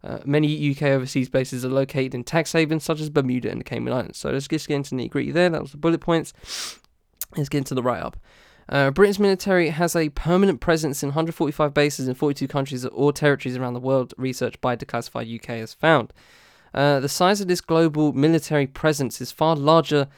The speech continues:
than previously thought, and is likely to mean that the U K has the second largest military network in the world after the United States.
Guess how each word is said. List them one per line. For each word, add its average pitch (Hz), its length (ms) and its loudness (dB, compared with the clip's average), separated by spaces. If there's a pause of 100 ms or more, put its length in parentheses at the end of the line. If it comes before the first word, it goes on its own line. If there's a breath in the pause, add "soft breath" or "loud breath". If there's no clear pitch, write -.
(140)
than 156 140 2
previously 127 420 -2
thought, 131 360 0
and 139 80 -8
is 120 100 -8
likely 165 320 0
to 170 140 -2
mean 160 200 2
that 127 120 -4
the 127 80 -10
U 165 140 -2
K 143 420 0 (320 soft breath)
has 151 180 -2
the 147 120 -2
second 226 600 0
largest 208 480 0
military 208 480 4
network 165 460 2
in 208 180 0
the 247 60 2
world 196 440 2 (400 soft breath)
after 175 320 0
the 214 120 -2
United 175 380 2
States. - 600 -2